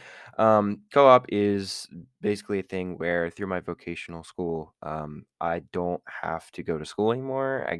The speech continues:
just kinda go to work, and it's like a, it's a job that's tied into the thing that I'm learning about in my tech program, program anyway. So it's like, I don't have to go to school.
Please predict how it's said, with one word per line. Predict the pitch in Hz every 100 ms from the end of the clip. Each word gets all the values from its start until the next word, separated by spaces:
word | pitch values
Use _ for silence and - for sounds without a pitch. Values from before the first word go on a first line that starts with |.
| -
just | 78 -
kinda | - -
go | -
to | -
work, | 104 135 160 160 - _ - - 123
and | 101
it's | -
like | 98
a, | 90 85 80
it's | 85 92
a |
job | 90 98 101
that's | 90 -
tied | - 82 85
into | 90 90
the | 85 80 _
thing | 92 87
that | 82
I'm | 82
learning | 85 82 85
about | 82 82
in | -
my | 80 78
tech | - 80
program, | 82 78 78 - 107 - _ -
program | - 117 110 107 95 -
anyway. | 98 110 117 120 120 - - _ - -
So | - 98
it's | 90 95
like, | 85 - -
I | 78
don't | 78
have | -
to | _
go | 76
to |
school. | - 120 113